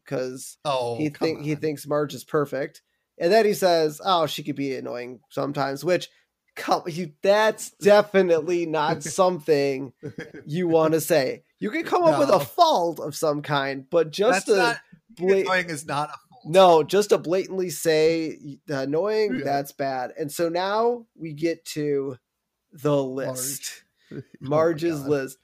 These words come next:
Speaker 1: All right, so he is so self-centered.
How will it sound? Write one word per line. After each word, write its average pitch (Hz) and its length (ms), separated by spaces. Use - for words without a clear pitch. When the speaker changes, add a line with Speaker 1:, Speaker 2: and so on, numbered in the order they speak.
Speaker 1:
All 170 100
right, 156 220
so 180 400
he 196 220
is 170 200
so 220 260
self-centered. 185 800